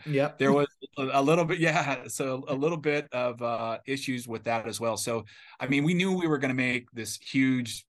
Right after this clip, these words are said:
Speaker 2: you know, game, and it was gonna be massive. And, and I think the guys in Firaxis were, they were evolving everything as I, I started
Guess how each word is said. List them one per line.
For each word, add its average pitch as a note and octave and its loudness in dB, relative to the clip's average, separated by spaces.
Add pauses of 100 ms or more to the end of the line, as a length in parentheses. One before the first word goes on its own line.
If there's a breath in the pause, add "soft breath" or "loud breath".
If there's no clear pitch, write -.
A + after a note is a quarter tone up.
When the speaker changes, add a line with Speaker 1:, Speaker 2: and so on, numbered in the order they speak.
Speaker 2:
you B2 -6
know, G#2+ -4
game, A2 -4
and G#2+ -6
it G#2 -4
was G#2 -10
gonna G#2+ -6
be G#2 -4
massive. G#2 -4 (340 loud breath)
And, G#2+ -2 (220)
and A2+ -2
I A2+ 0
think B2 -4
the A#2+ -6
guys A2+ 0
in G#2 -6
Firaxis A2+ -2
were, G#2+ -8
they B2 -2
were C3 -2
evolving A2+ 0 (800)
everything B2+ 2
as B2 0 (220)
I, A#2+ 0
I B2 2
started A2 0